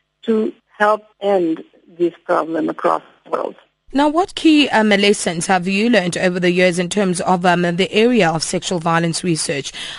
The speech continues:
Speaker 2: I mean, uh, what risks and, uh, innovations, um, are worth taking in this regard?
Speaker 1: Well, this is a problem that is the result of,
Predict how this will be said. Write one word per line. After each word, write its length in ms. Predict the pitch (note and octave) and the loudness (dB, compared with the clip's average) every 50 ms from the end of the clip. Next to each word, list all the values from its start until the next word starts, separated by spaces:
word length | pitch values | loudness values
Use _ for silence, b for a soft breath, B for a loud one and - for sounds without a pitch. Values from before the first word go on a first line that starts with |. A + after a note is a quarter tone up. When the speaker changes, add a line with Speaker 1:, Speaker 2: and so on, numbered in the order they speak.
| B | B
Speaker 2:
I 80 | - G3 | -2 2
mean, 220 | G#3+ A3 G#3+ G#3+ | 2 4 4 4
uh, 60 | G3+ | 2
what 360 | F#3+ F3+ F#3+ A3+ B3 - - G3+ | 2 2 2 2 2 0 -2 -2
risks 460 | F3+ G3 G#3 G#3+ - - - - - | 0 0 2 0 0 -4 -6 -8 -6
and, 280 | - - F#3 F3+ F3 | -2 -2 0 0 2
uh, 40 | F3+ | 2
innovations, 920 | F3 E3 F#3 F#3+ F#3 F3 D#3 F3+ F3+ F#3 G#3 - - - F#3 E3 E3 D3+ F3 | 2 2 2 2 2 2 2 2 2 2 2 0 0 -2 -2 -2 -2 -2 0
um, 200 | E3 E3 E3+ E3+ | 0 2 2 0
are 180 | - - F3 | 2 2 0
worth 340 | E3 E3 F#3 F#3 F3+ - - | 2 2 2 2 0 0 -4
taking 400 | - - G#3+ G#3 G3+ - G#3+ F#3 | -2 0 0 0 2 0 0 0
in 100 | E3+ E3+ | 2 0
this 200 | D#3+ D#3 - - | 0 -2 -2 -6
regard? 340 | D#3+ C#3+ D#3+ C3 A2+ - - _ _ _ _ _ _ | -6 -6 -4 -6 -6 -8 -12 _ _ _ _ _ _
Speaker 1:
Well, 360 | C4+ A#3+ C4 B3+ B3 A#3+ - - - _ _ _ | -4 0 2 2 2 2 0 -2 -8 _ _ _
this 320 | - A3+ A3 B3+ C#4+ C#4+ C#4+ - | -12 -4 0 0 0 0 0 -2
is 140 | G4 - - | -2 -2 -2
a 40 | C4 | -6
problem 480 | - - - G#3+ G3+ F#3 F#3+ F#3+ F#3+ | -6 0 0 0 2 2 0 -2 0
that 120 | F#3 F#3+ F3+ | 0 0 -2
is 100 | F3+ F3 | 0 -2
the 100 | F#3 F3+ | -2 -2
result 440 | F3+ F3+ F3 - G#3 G3 F3+ - F#3+ | -2 -2 0 0 0 0 0 -2 -6
of, 120 | F3 - | -10 -10